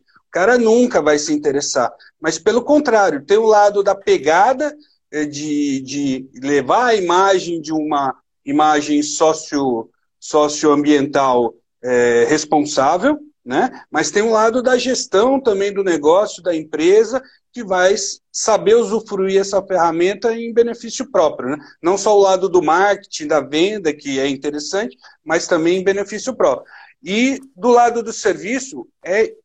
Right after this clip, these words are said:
impressionante a quantidade de empresas do segmento de serviço que estão cada vez mais se preocupando. E aí eu tô falando de uma maneira geral, não só na parte ambiental.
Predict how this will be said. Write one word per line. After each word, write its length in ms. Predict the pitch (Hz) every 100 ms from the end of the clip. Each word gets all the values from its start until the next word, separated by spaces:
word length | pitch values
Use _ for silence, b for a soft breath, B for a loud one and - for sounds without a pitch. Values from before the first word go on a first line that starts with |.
| _
impressionante 1080 | 233 269 269 247 185 - 247 190 208 240 233
a 40 |
quantidade 540 | 214 214 214 208 214 196
de 60 |
empresas 880 | 262 254 190 190 226 220 240 208 175 _ 156
do 120 | 185
segmento 540 | 190 190 180 175 175
de 100 | 175
serviço 640 | - 165 151 143 190 - - _ b b _
que 60 | 170
estão 240 | 196 202
cada 260 | 214 208 196
vez 300 | 170 220 196
mais 380 | 190 190 196
se 80 | -
preocupando. 920 | 196 196 196 196 - 156 139 127 120 b b -
E 120 | 165
aí 180 | 190 214
eu 140 | 254
tô 120 | 247
falando 320 | 240 233 214 214
de 80 |
uma 140 | 214 214
maneira 400 | 214 208 208 202
geral, 380 | 208 185 165 156
não 200 | 180 202
só 300 | - 180 170
na 100 | 170
parte 320 | 165 160 180
ambiental. 600 | 170 180 175 151 120